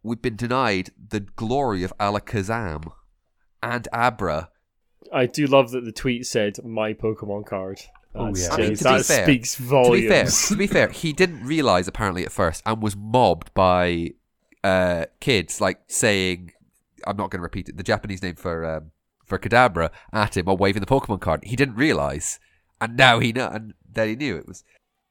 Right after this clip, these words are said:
Speaker 1: Now, some people
Speaker 2: Maybe.
Speaker 1: are saying there was been this huge deluge of emails to him,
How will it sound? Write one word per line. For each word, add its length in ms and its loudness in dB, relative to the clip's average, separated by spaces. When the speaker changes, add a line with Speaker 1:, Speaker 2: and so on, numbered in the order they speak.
Speaker 1:
Now, 160 0
some 200 2
people 180 2
Speaker 2:
Maybe. 60 4
Speaker 1:
are 20 2
saying 380 2
there 160 2
was 120 0
been 140 -6
this 160 -4
huge 640 -6
deluge 460 4
of 160 -4
emails 600 0
to 200 -2
him, 220 -10